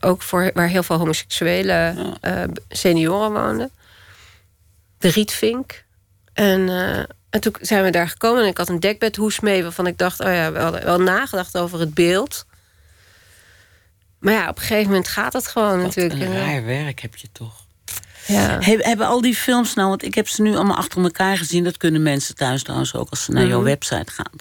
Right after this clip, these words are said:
Speaker 2: gaan, dan zie-, kan je een aantal van die documentaires nog zien. Ehm, hebben die jou gegeven wat je zocht?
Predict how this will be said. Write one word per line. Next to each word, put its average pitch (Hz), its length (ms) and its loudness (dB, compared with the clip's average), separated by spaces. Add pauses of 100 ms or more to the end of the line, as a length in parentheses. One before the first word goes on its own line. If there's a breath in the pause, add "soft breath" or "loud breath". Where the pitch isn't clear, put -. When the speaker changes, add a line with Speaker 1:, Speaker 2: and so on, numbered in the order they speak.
(480 loud breath)
Speaker 2:
gaan, 131 320 2
dan 127 280 2
zie-, 127 280 -2 (120)
kan 175 140 4
je 160 60 6
een 147 80 2
aantal 165 260 2
van 160 140 0
die 143 100 0
documentaires 139 760 -2
nog 135 220 -4
zien. 151 380 2 (680 loud breath)
Ehm, 175 320 2
hebben 202 380 2
die 202 200 2
jou 190 440 2 (1080)
gegeven 170 800 0
wat 180 240 0
je 156 80 -4
zocht? - 680 -2